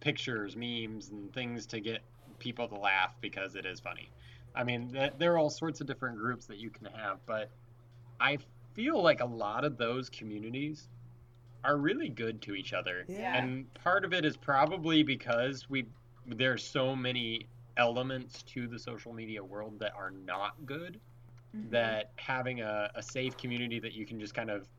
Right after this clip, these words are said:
Speaker 1: run to and be like, "Hey guys, I know you people. I'm gonna post these funny things together because we like talking."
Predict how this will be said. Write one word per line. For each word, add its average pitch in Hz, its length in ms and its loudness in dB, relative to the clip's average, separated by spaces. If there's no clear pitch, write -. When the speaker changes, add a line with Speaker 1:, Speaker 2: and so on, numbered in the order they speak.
Speaker 1:
run 110 380 -2
to 120 280 -4
and 104 120 -4
be 107 140 0
like, 98 260 0
"Hey 185 140 -2
guys, 113 380 0
I 120 60 0
know 156 160 2
you 120 200 0
people. 95 440 -6
I'm 135 120 0
gonna 120 140 0
post 127 340 -2
these 127 160 -4
funny 131 260 -2
things 143 300 -6
together 104 340 -4
because 104 300 -6
we 107 100 -6
like 107 240 -2
talking." 113 440 -4